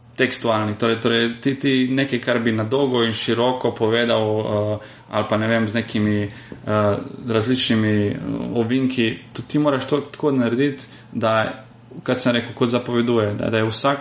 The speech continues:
z-, vsakih petnajst, dvajset sekund, da je nek punchline, da je razlog za smeh, ne.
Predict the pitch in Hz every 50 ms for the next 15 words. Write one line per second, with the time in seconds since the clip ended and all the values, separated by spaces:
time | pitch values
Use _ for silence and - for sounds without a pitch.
0 | - - 131 120 117 123 131 127 - - - - - 127 - - 127 127 123 117
1 | - 123 - 131 131 123 123 123 123 120 - 120 - 131 123 117 117 117 117 117
2 | 117 - - - - 117 - 120 110 113 110 113 113 113 110 107 107 107 104 -
3 | - 113 107 101 98 - - - - - - 107 101 95